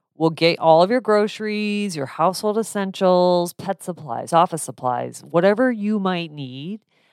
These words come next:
and you can either go pick up the items yourself or you get delivery via Instacart in as fast as two hours. Now, of course, pending where you live in the world,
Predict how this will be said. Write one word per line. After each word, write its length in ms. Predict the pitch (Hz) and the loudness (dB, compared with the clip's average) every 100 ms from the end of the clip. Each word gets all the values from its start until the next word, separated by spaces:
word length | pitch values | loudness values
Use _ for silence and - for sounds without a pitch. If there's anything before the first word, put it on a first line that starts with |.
| _ - | _ -8
and 140 | 196 | -4
you 80 | 208 | -4
can 160 | 214 185 | -4 -6
either 300 | 196 202 196 | 0 2 4
go 240 | 185 175 | 6 4
pick 320 | - 196 214 | 2 -2 2
up 160 | 302 - | 2 2
the 40 | |
items 380 | 302 262 262 269 | 2 2 0 0
yourself 560 | 277 285 156 120 120 - _ _ _ | -2 0 0 -2 -4 -12 _ _ _
or 580 | 226 285 220 151 165 165 _ | 0 6 6 6 2 -6 _
you 100 | - | -8
get 220 | 160 175 | -2 -2
delivery 420 | 160 175 190 214 220 | -2 -2 -2 -4 -4
via 280 | 185 170 | -2 -2
Instacart 720 | - 202 214 - - 143 135 - _ _ | -4 -8 -10 -10 -2 0 0 -4 _ _
in 180 | 185 165 | -8 -6
as 240 | 156 156 | -6 -8
fast 460 | - 165 180 208 _ - | -2 0 2 -2 _ -4
as 340 | 156 139 135 _ | 0 -2 -4 _
two 360 | - 208 214 226 - - | -10 -6 -6 -6 -8 -4
hours. 600 | 165 165 131 - - _ _ _ - | -2 0 -4 -10 -20 _ _ _ -2
Now, 360 | 208 202 190 - | 2 4 2 0
of 140 | 180 | -4
course, 260 | - 254 - | 2 2 2
pending 340 | - 226 247 | -4 -4 -2
where 120 | 254 254 | -2 -2
you 140 | 269 | 0
live 180 | 185 151 | 0 0
in 40 | |
the 80 | 147 | -2
world, 460 | 135 131 131 135 | 0 0 -2 -6